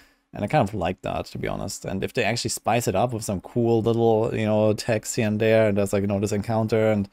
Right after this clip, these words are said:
you know, like, suddenly there's, like, th-, they show, like, this omen, and you get, like, Soul Eater for five minutes. Uh, you know, that, that's gonna be, like, this kind of, like, memorable, fun part of a campaign where you had this buff, and then maybe there's, later on you're gonna get, like, some cool choice of a unique, and, you know, can use that to, like, speed it up.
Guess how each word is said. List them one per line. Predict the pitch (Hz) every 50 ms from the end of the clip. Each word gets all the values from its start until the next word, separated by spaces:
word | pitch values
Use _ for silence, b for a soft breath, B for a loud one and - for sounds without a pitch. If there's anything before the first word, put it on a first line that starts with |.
| B B B B B B B B
you |
know, | 113 110
like, | 104 -
suddenly | - 117 110 107 107 113 107 107 107
there's, | 101 - 107 104 104
like, | 113 107 101
th-, | - - -
they | - 110
show, | 101 - - 113
like, | 104 101
this | 98 101 - -
omen, | - 113 113 117 113 110 110
and | 110
you | 98 98
get, | 104 110 -
like, | 95 - -
Soul | - 123 113 110 113
Eater | 113 110 104
for | 107 101
five | - 110 107 104 104
minutes. | 113 113 113 113 113 113 117 - -
Uh, | - 143 113 107 107 107 110 - -
you | - 117
know, | 110 110 110
that, | 110 110 - _ B B B B
that's | - 127 127
gonna | 165 165 139 131 - - -
be, | 123 139
like, | 139 135 120
this | 131 113 -
kind | - 123 123
of, | 113
like, | 110 -
memorable, | 113 110 113 117 123 123 120 117 120 123 123 120 117 120 120 117 107 101
fun | - - 113 113 117
part | 113 - - 113 117 113
of | 110
a | 110 107
campaign | - 107 101 110 104 107 113 113 113 - b b b b
where | 117 113
you | 110 104
had | 113 107 101
this | 131 127 123
buff, | 127 123 120 117 120 117 -
and | - 101 101
then | 104 107 107 104 101 - b b b b b b b
maybe | - 113 117
there's, | 117 120 113 113
later | 117 107 117 120 - 131
on | 110 113 113
you're | 110
gonna | 107 110 107
get, | 104 110
like, | 110 104 101
some | - - 104 101 101
cool | - - - - 127 120 117 113 113 110 107
choice | - - - 120 117 117 117
of | 117 110
a | 110
unique, | 104 101 104 110 120 120 117 -
and, | 123 104 101 98 -
you | - - 101
know, | 101 101 98
can | - - 113 110
use | 107 104 101
that | - 110 107 104
to, | - 117
like, | 107 101 98 98
speed | - - 123 117
it | 110 110
up. | 113 110 110 -